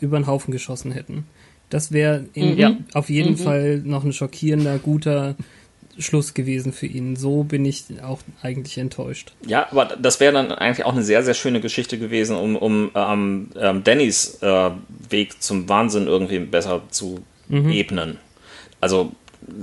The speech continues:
Speaker 3: es, es, es hat, hat so viele Chancen gegeben, die sie hätten besser machen können.
Speaker 2: Ja.
Speaker 3: Oh Gott, äh, ich springe. Sorry. Ähm, wir, wir waren bei Tyrion.
Speaker 2: Nee, ist, ist okay. Also,
Speaker 3: Ja.
Speaker 2: ich bin auch absolut glücklich damit, dass Tyrion überlebt hat, im Herzen, sag ich mal.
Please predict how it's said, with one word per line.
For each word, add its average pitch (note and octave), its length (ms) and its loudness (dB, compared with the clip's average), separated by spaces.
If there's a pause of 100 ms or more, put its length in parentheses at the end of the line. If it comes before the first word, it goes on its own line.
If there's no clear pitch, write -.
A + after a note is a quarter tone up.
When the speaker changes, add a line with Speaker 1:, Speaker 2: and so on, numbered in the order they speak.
(260)
Speaker 3:
es, - 160 -2
es, - 160 -2
es - 240 -4
hat, B2 240 -2
hat B2 160 -4
so D#3+ 140 4
viele E3 180 2
Chancen C3+ 360 -2
gegeben, A2 280 -2
die A2 160 -4
sie G#2 200 -4
hätten A#2 220 -4
besser - 200 -8
machen F#2 260 -8
können. G2 200 -2 (840)
Speaker 2:
Ja. D#3 220 -8
Speaker 3:
Oh D#3 180 8
Gott, C3+ 280 0
äh, B2 240 4
ich C3+ 140 0
springe. A#2+ 420 4 (260)
Sorry. A#2+ 460 0 (160)
Ähm, B2+ 300 0
wir, C3 160 0
wir C#3 120 6
waren C#3+ 240 4
bei C#3+ 120 6
Tyrion. A#2+ 560 2
Speaker 2:
Nee, G#3+ 160 -2
ist, - 360 -8
ist A3+ 160 0
okay. G#3+ 300 2
Also, G3 220 4
Speaker 3:
Ja. B2+ 80 2 (240)
Speaker 2:
ich G#3+ 180 -2
bin B3+ 160 2
auch F#3+ 180 4
absolut G3 400 0
glücklich D4 360 2
damit, B3+ 260 2
dass G3 180 2
Tyrion F#3 460 2
überlebt D#3+ 580 0
hat, E4+ 220 4
im D#3+ 80 -14
Herzen, D#3+ 760 0
sag - 220 -2
ich B3+ 140 -6
mal. B3 340 2